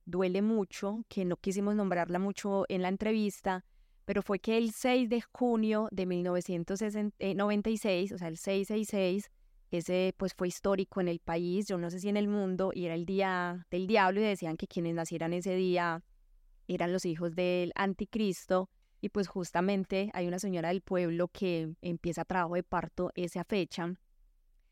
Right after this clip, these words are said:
Se la llevan a doña Carmen, la que vivía a la, fu-, afuera del pueblo. Ella dice, "No, yo no la atiendo porque a ella ya le dijeron que no puede ser con partera, tiene, creo que tenía diabetes".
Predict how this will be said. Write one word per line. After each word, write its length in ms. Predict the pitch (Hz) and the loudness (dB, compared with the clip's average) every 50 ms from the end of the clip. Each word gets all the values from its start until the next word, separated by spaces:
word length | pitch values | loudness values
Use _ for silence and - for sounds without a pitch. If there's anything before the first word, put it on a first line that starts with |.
| _ _ - | _ _ -2
Se 120 | - 196 196 | 2 4 4
la 80 | 190 | 4
llevan 240 | 180 185 180 175 180 | 4 4 2 2 2
a 60 | 190 | 2
doña 180 | 202 196 185 180 | 2 2 0 -2
Carmen, 600 | - - 233 202 185 170 170 180 202 233 254 233 - | 0 2 4 4 4 2 2 0 2 2 0 -2 -2
la 160 | - 165 - | -8 -8 -6
que 100 | - 170 | -4 -2
vivía 240 | 160 165 165 170 175 | 0 0 0 2 2
a 40 | |
la, 320 | 175 180 175 165 160 156 - | 2 2 0 0 -2 -4 -10
fu-, 160 | - - - - | -12 -12 -8 -4
afuera 320 | 175 175 - - 170 160 | -4 -4 -4 -2 -2 0
del 140 | 170 196 202 | 0 -2 -2
pueblo. 300 | - 208 202 190 175 180 | 0 2 2 2 2 2
Ella 100 | 170 180 | 0 0
dice, 180 | 170 170 160 160 | -2 -2 -2 -2
"No, 320 | 175 185 180 175 190 214 | 0 0 2 2 2 2
yo 160 | 214 202 180 | 2 0 -2
no 80 | 165 170 | -2 0
la 120 | 175 180 | 0 -2
atiendo 380 | 180 - 220 208 190 180 185 190 | -2 0 0 2 2 2 0 -2
porque 280 | - 208 202 - 185 | -4 -6 -6 -4 -4
a 20 | 175 | -4
ella 160 | 165 165 170 | -4 -2 -2
ya 80 | 170 170 | 0 2
le 80 | 180 | 2
dijeron 300 | 185 175 185 170 165 160 | 2 0 0 -2 -2 -2
que 80 | - 185 | -2 -2
no 100 | 175 165 | -2 -2
puede 240 | - - 175 175 175 | 0 0 0 0 0
ser 180 | - 190 175 | 0 -2 -2
con 180 | - - 185 - | -2 -4 -6 -2
partera, 600 | - 190 190 - - 214 202 196 196 180 190 185 | 0 -2 0 0 0 0 2 2 2 0 0 -2
tiene, 580 | - - 180 170 165 160 165 170 175 175 170 - | -2 -4 -2 0 0 0 0 0 0 0 -2 -2
creo 160 | - 180 165 | -4 -6 -6
que 160 | - - 196 - | -4 -6 -8 -6
tenía 260 | - 170 160 160 160 | -4 -4 -2 -2 0
diabetes". 560 | 160 175 190 196 180 - - 180 180 - | 0 2 2 2 0 0 -2 -6 -8 -8